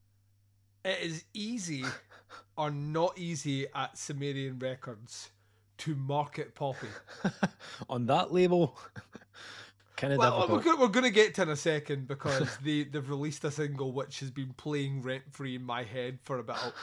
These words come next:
Speaker 1: fucking since just before Halloween that you sent me, and I was like, "Yes, yes, this is exactly what I need." I mean, I understand the signing of Poppy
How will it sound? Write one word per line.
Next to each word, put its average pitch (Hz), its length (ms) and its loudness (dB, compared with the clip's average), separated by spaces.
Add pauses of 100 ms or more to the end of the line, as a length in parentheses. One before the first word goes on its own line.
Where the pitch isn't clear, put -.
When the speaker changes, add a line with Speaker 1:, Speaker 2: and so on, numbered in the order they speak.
(380)
Speaker 1:
fucking 120 560 -10 (580)
since 120 380 -10 (220)
just 139 180 -8
before 139 240 -8
Halloween 127 460 -4
that 123 80 -12
you 139 140 -6
sent 135 340 -4
me, 131 80 -6
and 127 100 -6
I - 20 -6
was 120 120 -10
like, 123 180 -8
"Yes, 101 400 -14 (420)
yes, 117 380 -8
this - 160 -10
is 120 120 -14
exactly 123 380 -8
what 123 160 -6
I 117 60 -16
need." 113 180 -14 (960)
I 214 60 8
mean, 247 420 -2 (2750)
I 214 300 6
understand 202 1160 -2
the 139 80 -4
signing 135 520 -4
of 117 160 -12
Poppy 117 580 -10